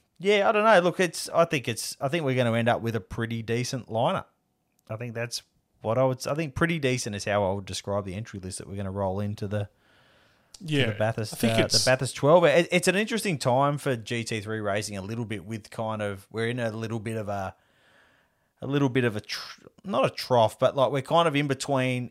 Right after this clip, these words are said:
Speaker 1: Audi sort of pulling out, and we're still gonna have Audis on the grid here, but in between that, you know, and, and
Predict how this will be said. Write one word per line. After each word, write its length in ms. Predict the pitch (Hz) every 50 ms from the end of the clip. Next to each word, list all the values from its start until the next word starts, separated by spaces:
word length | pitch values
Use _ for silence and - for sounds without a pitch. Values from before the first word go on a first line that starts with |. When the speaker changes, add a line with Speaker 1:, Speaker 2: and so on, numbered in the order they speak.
| -
Speaker 1:
Audi 480 | - 110 117 123 131 127 123 117 113 110
sort 260 | 107 - 127 110 107
of 140 | 104 98 _
pulling 340 | - 120 110 110 107 104 98
out, 140 | 101 107 110
and 100 | 110 110
we're 60 | 113
still 160 | - 139 127
gonna 120 | 120 107
have 120 | 104 107 107
Audis 340 | 110 107 104 104 107 98 110
on 100 | 101 98
the 80 | 98
grid 240 | 90 101 107 101 95
here, 380 | 101 - 123 117 107 92 95 92
but 300 | 95 104 101 98 - -
in 140 | 147 156
between 420 | 151 143 - - 143 123 113 110 101
that, 340 | 98 98 98 101 98 - -
you 120 | 104 104
know, 280 | 95 87 90 95 98 71
and, 160 | 90 107 104 -
and 300 | - 110 110 107 107 101